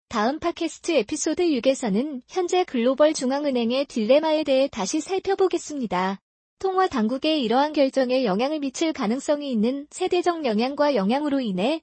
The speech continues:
그들의 결정은 좋든 나쁘든 향후 수십 년 동안 우리의 많은 결정에 중대한 영향을 미칠 것입니다. 결국 우리가 어떻게 여기까지 왔는지, 그리고 그들이 그렇게 할 수 있다면 어떻게 우리를 탈출시킬 것입니까?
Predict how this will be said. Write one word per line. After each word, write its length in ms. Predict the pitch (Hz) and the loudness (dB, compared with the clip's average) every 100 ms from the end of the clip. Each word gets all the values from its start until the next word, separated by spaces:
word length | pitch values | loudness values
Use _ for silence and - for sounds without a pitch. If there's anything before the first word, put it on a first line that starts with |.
| _ | _
그들의 400 | - 240 277 302 | -6 -2 2 2
결정은 560 | 311 226 226 262 262 294 | 2 0 0 0 -2 -4
좋든 320 | 262 214 285 | -6 -6 -6
나쁘든 580 | 262 196 214 214 269 311 - _ | -6 -6 -6 -4 -4 -6 -16 _
향후 320 | 370 370 381 | -4 0 0
수십 300 | 359 359 349 | 0 -2 -2
년 180 | 339 330 | -4 -4
동안 360 | 320 294 294 277 | -4 -2 -2 -2
우리의 360 | 208 233 320 | -2 0 0
많은 280 | 269 185 262 | 0 0 -2
결정에 680 | 311 247 247 208 185 233 269 | 0 0 0 -4 -2 0 -2
중대한 560 | - 220 285 330 349 | -2 -2 2 2 2
영향을 440 | 285 233 247 262 269 | -2 -2 -2 -2 -4
미칠 320 | 196 - 302 | -6 -4 -2
것입니다. 840 | 302 294 269 220 185 190 202 185 _ _ _ _ | -2 -2 -4 -4 -2 -4 -4 -8 _ _ _ _
결국 480 | - 214 220 285 311 _ | -2 0 0 -2 -4 _
우리가 400 | - 233 285 294 | -4 -2 2 2
어떻게 440 | 233 - 302 339 311 | 2 0 -2 0 0
여기까지 580 | 190 262 - 302 - 311 | 0 -2 -2 -2 -2 0
왔는지, 720 | 208 196 202 185 240 311 320 _ | 0 2 0 -2 -2 -4 -6 _
그리고 420 | - 233 240 285 | -4 -2 0 -2
그들이 400 | 285 254 262 302 | -2 -4 -2 -4
그렇게 360 | 320 247 254 339 | -4 -2 -2 0
할 140 | 330 | -2
수 140 | 349 370 | -2 -2
있다면 500 | 294 - 208 233 277 | -4 -2 0 0 0
어떻게 420 | 185 - 302 330 | -4 -4 -2 0
우리를 360 | 294 240 285 302 | 2 0 0 -2
탈출시킬 640 | 381 370 330 - 339 339 | -2 -2 -2 -2 -2 -4
것입니까? 800 | - 285 320 285 214 - 247 330 | -2 -4 -2 -4 -8 -2 -2 -2